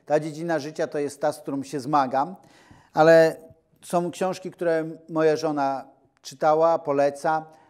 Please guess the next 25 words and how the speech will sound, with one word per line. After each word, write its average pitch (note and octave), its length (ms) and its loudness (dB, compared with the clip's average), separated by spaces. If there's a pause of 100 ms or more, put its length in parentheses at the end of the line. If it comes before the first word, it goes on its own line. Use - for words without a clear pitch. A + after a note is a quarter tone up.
(180)
Na D3+ 140 -4
podstawie E3+ 480 -4
tej, E3 460 -4 (300)
e, C#3 400 -4 (280)
przeszliśmy D#3+ 720 -4
w D3+ 100 -18
tamtym D3+ 420 -4
roku D3 300 0
taki C#3+ 260 -6
sześciotygodniowy C#3+ 1300 -6
post, D3 300 0
odtrutkę, D#3 720 -8 (420)
ciało F#3 260 -2
i D3+ 60 -6
ducha D3+ 300 -4
ratować C#3 480 -2
żywieniem. C3+ 540 -6 (2000)
A D#3+ 140 2
to F3 100 0
jest E3 160 2
druga D3 220 2
książka, C#3 380 -6
Nowoczesne E3+ 480 -2
zasady D#3+ 400 -4
odżywiania. A#2 640 -8